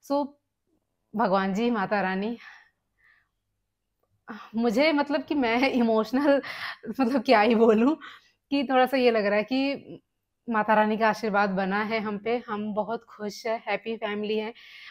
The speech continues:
बहुत पुरानी मनोकामना हमारी जो है सब कुछ पूरी हो गई। इतने साल की, सात साल हो गए, लेकिन first time इस बार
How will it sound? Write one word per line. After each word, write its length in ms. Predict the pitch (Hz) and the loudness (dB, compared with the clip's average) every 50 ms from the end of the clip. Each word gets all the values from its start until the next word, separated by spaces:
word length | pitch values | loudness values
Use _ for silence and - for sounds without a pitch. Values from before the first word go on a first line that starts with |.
| - _ - | -16 _ -6
बहुत 300 | 226 185 214 214 - - | -4 -2 -2 -2 -2 -2
पुरानी 280 | 233 - 214 220 208 214 | -4 -4 -2 -2 -2 -2
मनोकामना 500 | 214 214 208 214 196 208 196 202 208 214 | -2 -2 -4 -4 -4 -4 -4 -4 -4 -4
हमारी 240 | 208 208 202 214 | -2 -2 0 0
जो 100 | 196 220 | 0 -2
है 80 | 220 220 | -2 -4
सब 200 | 208 - - - | -4 -6 -10 -10
कुछ 140 | - 226 - _ - | -10 -12 -12 _ -6
पूरी 240 | 214 214 220 233 240 | -4 -2 0 0 2
हो 160 | 233 233 208 | 2 2 2
गई। 120 | 190 214 214 | 2 2 0
इतने 280 | 208 - 202 226 233 | 0 -2 -4 -6 -4
साल 260 | 226 240 208 190 196 | -2 0 0 0 0
की, 120 | 190 214 226 | -2 -6 -6
सात 300 | - 208 190 190 190 - | -2 0 0 0 0 0
साल 140 | 233 226 208 | -2 0 0
हो 100 | 208 202 | 0 -2
गए, 100 | 202 220 | -2 -2
लेकिन 280 | 214 214 - 208 214 214 - _ _ - _ _ _ _ _ 233 | -2 -4 -6 -8 -10 -12 -12 _ _ -20 _ _ _ _ _ -4
first 300 | 233 240 - - _ - | -4 -4 -4 -6 _ -6
time 200 | 226 220 240 247 | -4 -2 -2 -2
इस 200 | - 214 - 196 | -4 -4 -4 0
बार 240 | 214 226 269 277 | 2 2 2 0